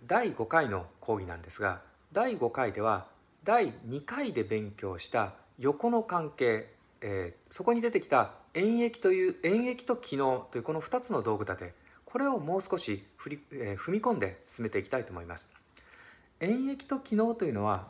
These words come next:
ある与えられたもの、もしくは、えー、実験なので得たじ-、実験などで得た事実から一つの結論を出していくための推論技術です。なので、演繹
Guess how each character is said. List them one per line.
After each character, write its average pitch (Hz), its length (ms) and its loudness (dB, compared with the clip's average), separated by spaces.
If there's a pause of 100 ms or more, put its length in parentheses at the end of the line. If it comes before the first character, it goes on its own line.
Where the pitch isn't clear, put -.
あ 240 100 2
る 156 300 2 (300)
与 220 260 4
え 233 60 0
ら 240 100 4
れ 147 80 0
た - 80 -4
も 95 140 -4
の、 90 180 -10
も 170 120 -4
し 180 80 -8
く 165 100 -2
は、 117 240 2 (180)
え 104 160 -4
ー、 98 40 -2
実 110 240 -8
験 202 100 4
な 202 80 4
の 120 100 -2
で 101 80 -2
得 170 140 -4
た 131 140 0
じ-、 143 380 -6
実 127 180 -6
験 196 260 2
な 202 100 6
ど 196 140 0
で 92 240 -4 (400)
得 175 100 0
た 98 200 2
事 123 140 -6
実 113 240 -6
か 92 100 0
ら 98 240 2 (140)
一 233 220 0
つ 233 100 -10
の 110 100 -2
結 - 360 -4
論 180 160 2
を 170 80 0
出 165 140 4
し - 80 -4
て 98 100 2
い 92 40 2
く - 80 -14
た - 80 -6
め 92 100 -6
の 85 100 -6
推 202 360 -4
論 208 160 4
技 190 100 -8
術 113 180 -8
で 92 100 -6
す。 - 260 -18
な 196 80 -6
の 180 80 -4
で、 147 220 2 (380)
演 196 240 2
繹 220 140 4